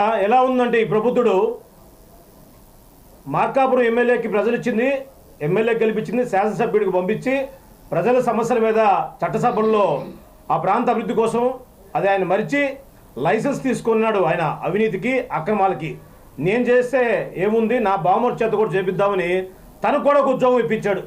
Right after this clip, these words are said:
మా ముఖ్యమంత్రి గారి దగ్గరికి వెళ్ళి ప్రభుత్వం వచ్చిన కొత్తల్లోనే రెండు వేల పంతొమ్మిది ఆగస్టులో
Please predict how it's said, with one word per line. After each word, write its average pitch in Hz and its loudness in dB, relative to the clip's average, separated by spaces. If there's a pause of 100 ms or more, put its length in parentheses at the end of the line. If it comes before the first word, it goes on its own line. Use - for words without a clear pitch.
మా 175 0
ముఖ్యమంత్రి 214 0
గారి 202 0
దగ్గరికి 185 0
వెళ్ళి 220 0 (340)
ప్రభుత్వం 208 2
వచ్చిన 202 -2
కొత్తల్లోనే 208 0 (300)
రెండు 196 0
వేల 233 4
పంతొమ్మిది 214 2
ఆగస్టులో 208 0